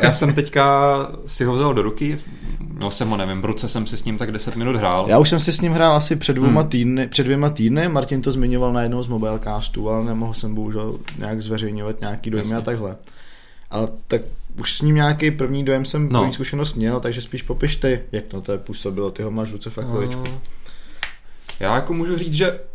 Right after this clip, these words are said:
Speaker 1: tak nějak, protože už každý to asi sledoval, že tak nějak jsem čekal, že to bude hodně velký telefon, což opravdu hodně velký telefon je. Kolik to má? Pět celých čtyři palce?
Speaker 2: Pět celých čtyři palce
Speaker 1: Plus to
Speaker 2: displej.
Speaker 1: samozřejmě, jako když to vysuneš, tak je to opravdu už plácačka.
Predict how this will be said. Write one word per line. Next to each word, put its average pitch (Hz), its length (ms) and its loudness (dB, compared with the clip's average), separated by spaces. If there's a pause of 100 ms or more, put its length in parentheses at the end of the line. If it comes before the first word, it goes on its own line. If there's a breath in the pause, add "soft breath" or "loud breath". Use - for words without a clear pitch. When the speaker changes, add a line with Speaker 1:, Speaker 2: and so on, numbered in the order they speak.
(100)
Speaker 1:
tak - 160 -4
nějak, 151 320 0
protože 139 280 2
už 147 120 4
každý 135 300 2
to 127 100 0
asi 156 160 0
sledoval, 107 500 2
že 113 120 0
tak 113 160 -2
nějak 117 200 0
jsem 131 180 0
čekal, 113 340 0
že 117 100 -2
to 120 100 -2
bude 123 180 0
hodně 110 260 0
velký 110 260 -2
telefon, 107 400 -2
což 117 140 -4
opravdu 110 280 -2
hodně 104 200 -2
velký 104 240 0
telefon 107 380 0
je. 95 180 -4
Kolik 98 180 -6
to - 80 -6
má? 95 180 0
Pět - 300 2 (100)
celých 98 240 -4
čtyři 107 200 -6
palce? 98 380 0
Speaker 2:
Pět 107 160 0
celých 110 160 -2
čtyři 110 220 -4
palce 107 300 -4
Speaker 1:
Plus 110 160 -2
to 117 80 -2
Speaker 2:
displej. 104 80 2
Speaker 1:
samozřejmě, 107 280 2
jako 104 200 -4
když 104 160 -4
to 113 100 -2
vysuneš, 101 420 0
tak 98 120 -4
je 104 60 -2
to 107 120 -2
opravdu 104 320 -2
už 104 80 -4
plácačka. 98 580 -2